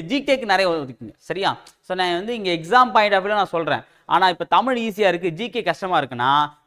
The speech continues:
தமிழை ரெண்டு மணி நேரத்தை எடுத்துக்கிட்டு, ஜி கே மூணு மணி நேரம் படிச்சுங்க. So, அந்த மாதிரி நீங்க மாத்தி படிச்சலாம். நம்மளுடைய கன்வீனியன்ட் பொறுத்து தான் இருக்கு. சரியா? So, அடுத்து வந்து பார்த்தா ஜி கே. தமிழுக்கு அடுத்து ரொம்ப அதிகமான டாபிக் வந்து ஜி கே. அது அடுத்து மேத்ஸ் அப்படிங்கும்போது ஒரு டாபிக் தான் நீங்க ஒரு வாரம் ஃபுல்லா பார்க்க போறீங்க.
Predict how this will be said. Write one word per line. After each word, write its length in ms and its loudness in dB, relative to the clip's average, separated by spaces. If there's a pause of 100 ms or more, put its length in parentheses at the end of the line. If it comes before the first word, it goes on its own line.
தமிழை 360 4
ரெண்டு 220 -2
மணி 120 0
நேரத்தை 180 0
எடுத்துக்கிட்டு, 420 -2 (460)
ஜி 180 0
கே 200 4
மூணு 200 -4
மணி 140 -2
நேரம் 140 0
படிச்சுங்க. 360 -8
So, 140 -6
அந்த 180 -2
மாதிரி 160 -2
நீங்க 160 -6
மாத்தி 280 4
படிச்சலாம். 340 -6
நம்மளுடைய 420 4
கன்வீனியன்ட் 320 -2
பொறுத்து 220 -4
தான் 140 4
இருக்கு. 200 -8
சரியா? 320 2 (220)
So, 160 0
அடுத்து 240 4
வந்து 140 -6
பார்த்தா 240 -4
ஜி 180 -6
கே. 180 0
தமிழுக்கு 400 2
அடுத்து 180 -4
ரொம்ப 240 -2
அதிகமான 320 0
டாபிக் 300 0
வந்து 140 -10
ஜி 160 -10
கே. 140 -8 (320)
அது 160 8
அடுத்து 220 6
மேத்ஸ் 360 4
அப்படிங்கும்போது 340 0
ஒரு 160 0
டாபிக் 340 6
தான் 120 4
நீங்க 180 -6
ஒரு 180 -2
வாரம் 260 4
ஃபுல்லா 180 0
பார்க்க 280 -2
போறீங்க. 280 -6